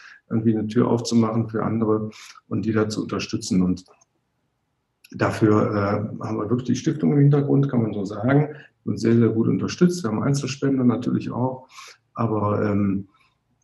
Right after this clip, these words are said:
es wird uns sozusagen eigentlich auch bis jetzt nichts abgeschlagen, was wir vorschlagen, ne? Also es, wir sind da sehr im guten Einvernehmen unterwegs, ähm,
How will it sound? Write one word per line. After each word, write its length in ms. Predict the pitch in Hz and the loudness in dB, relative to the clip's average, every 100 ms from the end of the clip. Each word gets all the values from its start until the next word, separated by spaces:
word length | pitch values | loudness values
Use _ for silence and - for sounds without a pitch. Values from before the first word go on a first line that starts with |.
| - | -10
es 320 | - - - 110 | -8 -6 -6 0
wird 180 | 139 | 2
uns 140 | 131 120 | 2 4
sozusagen 500 | 123 120 117 120 117 | 2 4 6 8 6
eigentlich 460 | 113 113 113 - 123 | 6 2 0 -4 -10
auch 240 | - - | -10 -10
bis 220 | - - | -8 -4
jetzt 240 | 117 - - | -4 -4 -6
nichts 220 | - - | -6 -8
abgeschlagen, 580 | - 95 - 95 95 92 | -10 -8 -4 -2 -2 -4
was 180 | - | -4
wir 160 | - 92 | -4 -4
vorschlagen, 560 | - 90 - - - - _ _ _ 90 | -4 -6 -4 -6 -8 -12 _ _ _ -4
ne? 180 | 98 107 - | -4 -6 -12
Also 220 | - 95 | -6 -4
es, 420 | 92 - - - _ _ - | -4 -6 -10 -14 _ _ -14
wir 800 | - - - 107 107 - 107 | -10 -8 -8 -10 -12 -12 -10
sind 200 | 104 104 | -8 -4
da 220 | 107 101 98 | -2 -2 -4
sehr 580 | - - 104 104 107 - _ _ _ | -8 -2 0 2 0 -6 _ _ _
im 240 | - - 104 | -10 -6 -2
guten 240 | 123 123 | -2 2
Einvernehmen 560 | 123 139 110 107 104 92 | 2 2 2 2 2 0
unterwegs, 600 | 101 95 104 120 120 - - - - _ - | -2 -2 2 2 2 -10 -20 -20 -20 _ -12
ähm, 480 | 107 101 101 95 | -6 -4 -2 -4